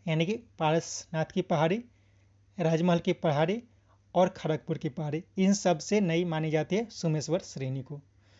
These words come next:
सुमेश्वर श्रेणी जो है, वह पश्चिम चंपारण के क्षेत्र में उपस्थित है। नेक्स्ट, बिहार लोक-, बिहार में लोकसभा सीटों की संख्या कितनी है?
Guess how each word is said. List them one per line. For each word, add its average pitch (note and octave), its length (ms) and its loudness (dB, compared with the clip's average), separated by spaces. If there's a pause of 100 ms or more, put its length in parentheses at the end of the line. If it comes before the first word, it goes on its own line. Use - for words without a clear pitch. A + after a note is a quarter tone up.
(140)
सुमेश्वर E3 460 0
श्रेणी E3+ 400 0
जो E3 120 2
है, A3+ 100 -2 (360)
वह G#3 280 0
पश्चिम G3+ 400 -2 (640)
चंपारण D#3 520 0
के - 400 -6
क्षेत्र D3+ 340 -6
में F#3+ 120 -4
उपस्थित D3 560 -10
है। D3 140 -10 (600)
नेक्स्ट, E3 340 2 (760)
बिहार E3 320 6
लोक-, G#3 300 4 (240)
बिहार D#3 320 6
में G3+ 160 6
लोकसभा F#3 520 4
सीटों F#3 320 0
की G#3 100 -2
संख्या F#3+ 340 0
कितनी C#3+ 360 -4
है? B2+ 200 -8